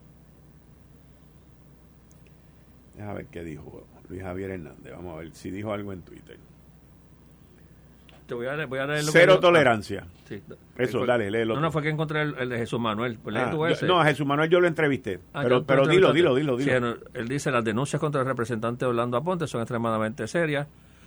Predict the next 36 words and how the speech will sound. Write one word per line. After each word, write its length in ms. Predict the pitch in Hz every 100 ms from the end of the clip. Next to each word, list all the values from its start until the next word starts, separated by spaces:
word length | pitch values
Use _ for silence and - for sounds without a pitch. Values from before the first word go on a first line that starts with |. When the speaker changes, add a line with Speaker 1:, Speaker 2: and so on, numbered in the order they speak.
| - - -
Speaker 2:
Los 220 | 113 -
hechos 300 | 123 143 127
que 100 | 135
se 120 | -
alegan 340 | 135 175 170 147
son 220 | - 117
actos 360 | 113 135 117 107
reprochables, 840 | 104 110 101 117 151 156 151 -
vergonzosos 800 | 110 101 95 92 - 180 151 120
y 100 | 110 - -
condenables, 880 | - 143 143 123 120 95 76 - - - - - - - -
que 60 | 107
no 140 | 110
representan 520 | 120 123 143 131 123
ni 60 | 113
a 80 | 104
la 160 | 95
Cámara 460 | 165 175 170 170 131
ni 80 | 104
al 100 | 92
P 100 | 98
P 160 | 95
D. 120 | 73 - - - - - - - -
El 80 | 107
momento 360 | 107 127 143
exige 320 | 139 185 165 143
que 80 |
sea 140 | 117 123
removido 460 | 131 120 123 143 120
de 80 |
todas 180 | 107 120
sus 120 | -
posiciones 460 | - 120 117 127 117
en 60 | 113
el 60 |
partido 560 | 107 107 107 175 160